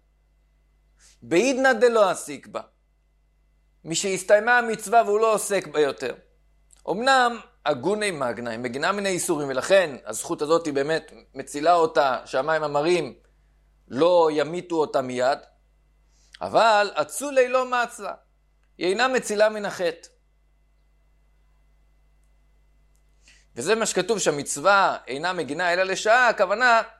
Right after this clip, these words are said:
שאינה מגינה אלא בשעה שהוא עוסק בה. כמו שנר שמגין רק לשעה. אבל התורה, בין בעידנא דעסיק בה,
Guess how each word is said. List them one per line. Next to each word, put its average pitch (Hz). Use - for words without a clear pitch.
שאינה 170
מגינה 220
אלא 226
בשעה 220
שהוא 220
עוסק 202
בה. 156
כמו 185
שנר 220
שמגין 180
רק 180
לשעה. 151
אבל 117
התורה, 104
בין 233
בעידנא 226
דעסיק 220
בה, 123